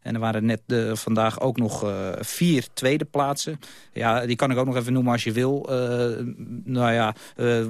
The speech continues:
was aardig. Estafette was goed. Yvonne Hak, Monique Jansen.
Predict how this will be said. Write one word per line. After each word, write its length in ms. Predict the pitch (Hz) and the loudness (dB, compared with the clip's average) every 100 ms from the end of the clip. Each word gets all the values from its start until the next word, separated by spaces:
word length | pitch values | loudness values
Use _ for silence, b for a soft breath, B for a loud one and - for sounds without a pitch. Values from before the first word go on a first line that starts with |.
| 117 110 | -6 -2
was 200 | 123 - | -2 0
aardig. 360 | 123 117 120 | 0 2 0
Estafette 480 | - - 131 135 135 | -2 -4 -2 -2 0
was 120 | 120 - | -2 -2
goed. 280 | 123 117 - | -2 -2 -4
Yvonne 280 | 117 120 110 | -2 0 0
Hak, 360 | 123 117 - _ b b | 0 -4 -8 _ b b
Monique 380 | 113 117 110 117 | 0 0 2 0
Jansen. 320 | 131 139 165 | 0 0 -4